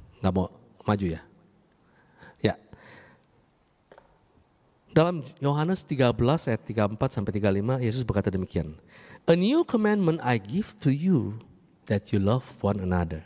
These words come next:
just as I have loved you. You also are to love one another. By this all people will know that you are my disciple, if you have love for one another." A new commandment. Sebenarnya nggak new karena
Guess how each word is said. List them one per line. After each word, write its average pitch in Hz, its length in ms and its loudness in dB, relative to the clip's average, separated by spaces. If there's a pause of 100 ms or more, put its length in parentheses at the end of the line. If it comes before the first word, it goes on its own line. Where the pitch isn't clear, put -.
(680)
just 117 320 0
as 101 240 -4
I 92 160 0
have 90 240 -4
loved 85 400 -4
you. 82 160 -4 (580)
You 127 160 6
also 143 320 2
are 127 160 0
to 107 80 -2
love 98 320 -2 (160)
one 95 160 0
another. 85 400 -6 (640)
By 95 160 2
this 117 320 -2
all 107 160 0
people 139 400 0
will 127 240 2
know 110 320 2
that 101 320 -2
you 113 160 2
are 110 80 2
my 101 240 0
disciple, 98 640 0 (400)
if 101 240 0
you 104 160 2
have 98 240 -2
love 92 240 0
for 85 320 -2
one 87 80 -4
another." 82 400 -6 (720)
A 113 80 2
new 131 240 2
commandment. 104 640 -2 (1120)
Sebenarnya 135 240 2
nggak 120 240 0
new 120 240 2
karena 127 400 0